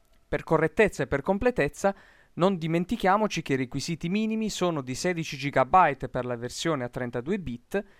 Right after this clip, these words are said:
e di venti gigabyte per la versione a sessantaquattro bit di Windows dieci. Quindi in questo caso ho voluto enfatizzare l'ambiente di test. Abbiamo appena visto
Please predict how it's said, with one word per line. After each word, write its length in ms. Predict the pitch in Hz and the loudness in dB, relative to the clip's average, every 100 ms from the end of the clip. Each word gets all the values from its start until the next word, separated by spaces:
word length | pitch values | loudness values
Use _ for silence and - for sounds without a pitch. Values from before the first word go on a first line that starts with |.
| _ _ | _ _
e 100 | 147 | -2
di 100 | 139 | 0
venti 300 | 156 196 151 | 2 0 0
gigabyte 640 | 135 170 226 165 180 208 | -2 2 2 4 2 2
per 160 | - 165 | -2 -2
la 100 | 175 | 0
versione 400 | 208 208 180 156 | -2 -2 -4 -4
a 40 | |
sessantaquattro 760 | 127 135 - 131 139 170 156 247 | -4 -6 -6 -4 -2 -2 -2 -2
bit 420 | 147 120 _ 170 - _ | -4 -10 _ -6 -6 _
di 100 | 254 | -6
Windows 360 | 175 131 135 | -4 -2 -4
dieci. 400 | 117 107 98 - - _ _ _ _ _ | -6 -12 -12 -16 -16 _ _ _ _ _
Quindi 260 | - 190 | -2 0
in 60 | 156 | 0
questo 340 | 160 196 - | 0 0 2
caso 480 | 240 - 143 - 214 - _ | 0 0 -2 0 0 -2 _
ho 100 | - | -6
voluto 380 | 156 214 202 156 | 0 2 2 2
enfatizzare 720 | 175 - 190 247 190 131 127 | 0 0 -2 -2 -2 0 2
l'ambiente 480 | 175 214 139 117 131 | 4 2 2 -2 -4
di 120 | 123 | -6
test. 440 | 120 104 - - - _ _ _ _ _ _ _ _ _ _ _ _ _ _ _ _ _ _ - | -6 -10 -10 -16 -18 _ _ _ _ _ _ _ _ _ _ _ _ _ _ _ _ _ _ -2
Abbiamo 340 | 160 220 185 | 4 6 6
appena 260 | 147 196 247 | 4 4 2
visto 480 | 214 208 - 247 | 0 -2 -2 -2